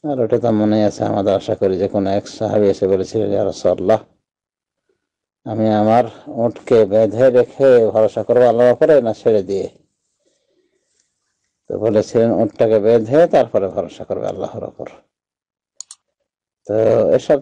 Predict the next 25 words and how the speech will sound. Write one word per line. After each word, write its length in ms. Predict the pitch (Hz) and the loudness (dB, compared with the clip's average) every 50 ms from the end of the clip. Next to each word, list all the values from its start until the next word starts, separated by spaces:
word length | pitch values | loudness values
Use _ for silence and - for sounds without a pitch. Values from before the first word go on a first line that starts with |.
| - | -4
থেকে 500 | - - 147 - 135 123 123 127 123 113 | -6 -6 -2 2 4 4 6 6 6 4
আমরা 200 | 117 110 110 107 | 4 4 2 2
জানতে 360 | 98 107 110 104 95 - 110 | 2 0 -2 -2 -2 -2 -2
পারি, 240 | 95 104 98 92 101 | -2 -2 -4 -4 -2
এই 160 | 110 110 101 87 - - - - 104 104 101 | -2 -4 -4 -6 -8 -14 -12 -10 -8 -6 -6
জাতীয় 300 | 113 98 90 - 95 95 | -6 -6 -4 -4 -4 -4
বিশুদ্ধ 360 | 95 - - 110 101 101 101 | -4 -4 -6 -4 -2 -2 -2
দলিল 440 | 92 104 107 95 95 98 95 92 87 | -2 -2 -4 -4 -6 -8 -10 -12 -16
থেকে, 480 | - - 101 98 - - 101 113 123 | -12 -10 -10 -10 -6 -4 -2 -2 -2
যে 380 | 117 107 104 101 95 110 214 135 - _ _ - - - - _ _ _ _ _ _ _ _ _ _ _ - | -4 -6 -6 -4 -2 -2 -2 -4 -6 _ _ -20 -20 -20 -20 _ _ _ _ _ _ _ _ _ _ _ -8
বৈধ 280 | - 117 120 131 135 139 | -2 0 0 0 0 0
পন্থা 400 | 139 123 131 120 123 110 - 139 | -2 0 0 0 0 -2 -2 0
অবলম্বন 460 | 131 117 101 104 101 117 120 117 117 | 0 2 2 0 -2 -2 -4 -4 -4
করাতে 320 | 127 - 110 104 120 147 147 | -2 -2 -2 -2 -2 -2 -4
কোনো 200 | - 139 131 117 | -4 -6 -6 -6
সমস্যা 480 | - - - - - - - - - | -8 -10 -10 -10 -10 -12 -14 -14 -16
নেই। 100 | - - | -14 -14
সুতরাং, 480 | - - 147 143 - 139 143 143 147 165 165 _ _ _ _ _ _ _ _ _ _ _ _ _ _ _ _ - | -10 -8 -6 -2 0 2 2 2 0 -2 -10 _ _ _ _ _ _ _ _ _ _ _ _ _ _ _ _ -8
এ, 220 | - 110 107 110 101 - | -2 0 2 2 2 0
কেউ 240 | - 120 117 110 101 | 2 2 2 2 2
বান্ধা 720 | 104 104 101 104 101 101 101 110 110 107 101 101 101 107 - _ _ _ _ _ _ _ _ _ _ _ _ - 120 101 | 2 0 0 -2 -4 -2 0 0 0 2 0 0 -2 -6 -10 _ _ _ _ _ _ _ _ _ _ _ _ -20 -16 -14
নাকি 260 | 101 98 - - 101 | -14 -10 -6 -4 -2
বান্ধা 400 | 98 101 101 101 101 101 110 104 | -2 -2 -2 -4 -4 -2 -2 -2
নয়, 320 | 101 98 98 95 101 101 110 117 104 101 110 - - _ _ _ _ _ _ _ - | -2 -2 -4 -6 -6 -8 -8 -10 -14 -16 -18 -20 -20 _ _ _ _ _ _ _ -4
নিশ্চিত 440 | 131 127 - - - - 185 160 | -4 -4 -6 -6 -2 -2 -2 -2